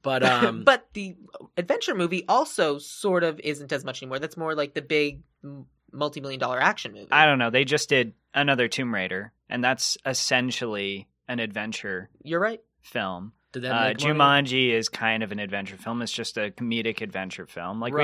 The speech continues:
Speaker 1: Right.
Speaker 3: actually had a lot of examples in the last couple of years.
Speaker 1: Yeah, people want 'em. It's, like, weird 'cause this movie didn't do either super great. Like, the adventure was not very turned up, nor was the
Speaker 2: Mm-hmm.
Speaker 1: comedy. Like, it wasn't just that funny.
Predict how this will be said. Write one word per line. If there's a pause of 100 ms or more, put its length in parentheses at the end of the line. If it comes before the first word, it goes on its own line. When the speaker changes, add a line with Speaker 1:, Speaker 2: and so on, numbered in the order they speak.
Speaker 1:
Right.
Speaker 3:
actually
had
a
lot
of
examples
in
the
last
couple
of
years.
Speaker 1:
Yeah,
people
want
'em.
It's,
like,
weird
'cause
this
movie
didn't
do
either
super
great.
Like,
the
adventure
was
not
very
turned
up,
nor
was
the
Speaker 2:
Mm-hmm.
Speaker 1:
comedy.
Like,
it
wasn't
just
that
funny.